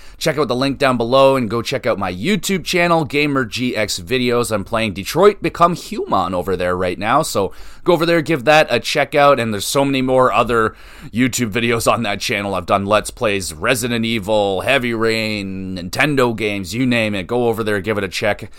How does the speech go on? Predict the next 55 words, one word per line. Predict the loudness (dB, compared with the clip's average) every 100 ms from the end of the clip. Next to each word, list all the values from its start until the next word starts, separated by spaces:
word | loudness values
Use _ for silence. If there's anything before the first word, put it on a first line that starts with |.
| -20 -18 -8
and, | -6 -2 0
uh, | 0
let | -2 -4
me | -4
know | -2
what | -2 -4
you | -8
think. | 0 0 0
You | -4
can | -2
also | 0 -2
follow | -2 0 2
me | 0
on | -4
Twitter | -2 0 2 2
if |
you'd | 0 2
like. | 2 2
If | -6 -8
you | -2
want | 0
to | 0
send | -2 -2
in | -2
any | -2
questions | 0 2 0 0 -8 -4
related | -2 0 0
to | -2
hockey, | 4 6 6 2 -4
video | -2 0 0
games, | 0 -2 0 -2 -4
or | -4
wrestling, | 0 2 2 0 -2 -4 -8 -18 -14 -6
send | 0 2
in | 4
a | 2
question | 4 4 2 -4
for | -4
the |
podcast. | 0 6 6 6 2 2 2
I | -2
can | -2
answer | -2 -4 -2
it | -4 -4 -10 2
live | 4 4 2
for | -2
you | 0 2
on, | 4 4 2 0
on | 2 4 2
the, | 0 0 2
on | 0 0
the | -2
show | 0 4 6 6
and, | 2 -2
uh, | -4 -4